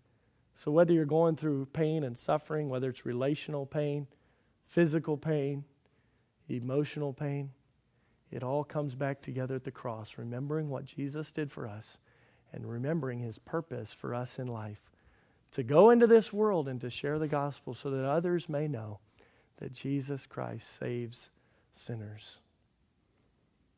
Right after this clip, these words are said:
I don't know what you're going through this morning, but my goal in this message was to encourage you, to help you see that there is a God who cares. And even Jesus, his soul was troubled.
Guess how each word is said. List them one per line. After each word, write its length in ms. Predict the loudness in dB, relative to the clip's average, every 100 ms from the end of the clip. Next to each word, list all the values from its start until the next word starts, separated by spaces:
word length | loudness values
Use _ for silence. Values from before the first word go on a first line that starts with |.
| _ _ _ _ _ _ 0
I 120 | 2
don't 120 | 4
know 100 | 2
what 180 | 0 -2
you're 80 | -2
going 280 | 0 -2
through 200 | 0 0
this 240 | 0 -2 -2
morning, 360 | -2 -2 -4 -8 _ _
but 160 | -2 2
my 300 | 4 4 4 -2 -18 -4
goal 360 | 4 6 8 6
in 120 | 4
this 220 | 2 2
message 440 | 0 0 0 -6 -4
was 160 | -6
to 180 | -2 -2
encourage 680 | 0 -2 -4 -2 0 -4 -6
you, 260 | -8 -8 -12 _ _ _ _ _ _ _ _ _ _ _ _ _ _ _ -12
to 120 | 2
help 240 | 6 6
you 80 | 4
see 300 | 0 6 8
that 220 | 6 4
there 260 | 2 4 4
is 160 | 2 0
a 80 |
God 400 | -2 0 0 0
who 100 | -2
cares. 600 | -6 -6 -6 -6 -10 -16 -20 _ _ _ _ _ _
And 100 | -4
even 300 | 2 4 2
Jesus, 640 | 2 4 4 2 -6 -10 -14 _ _ _ _ _ _ _ _ _
his 240 | 0 0
soul 280 | 0 -6 -6
was 180 | -8 -12
troubled. 440 | -8 -8 -8 -14